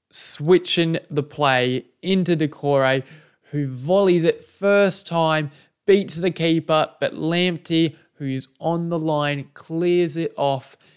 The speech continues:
and what a save by Lamptey.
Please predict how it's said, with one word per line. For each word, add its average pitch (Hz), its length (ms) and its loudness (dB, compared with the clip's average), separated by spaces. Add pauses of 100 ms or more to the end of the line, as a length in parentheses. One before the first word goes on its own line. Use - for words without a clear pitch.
(220)
and 123 260 -10
what 147 460 0
a 139 100 -12
save 127 640 -6 (120)
by 123 200 0
Lamptey. 113 720 -10